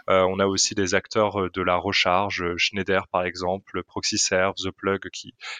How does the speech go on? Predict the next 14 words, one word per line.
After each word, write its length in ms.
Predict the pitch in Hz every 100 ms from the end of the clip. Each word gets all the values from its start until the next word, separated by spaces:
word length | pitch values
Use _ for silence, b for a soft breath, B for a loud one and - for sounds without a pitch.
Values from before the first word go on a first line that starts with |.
| -
qui 80 | 101
est 20 |
également, 500 | 92 92 98 98 92
euh, 40 |
présent. 440 | 87 - 98 110 - _ B B B -
Euh, 320 | 90 90 90 90
on 100 | 101
a 40 | 98
aussi 180 | -
des 80 | 110
constructeurs 400 | - 101 - 101
de 60 | -
poids 140 | - 110
lourds, 260 | 110 127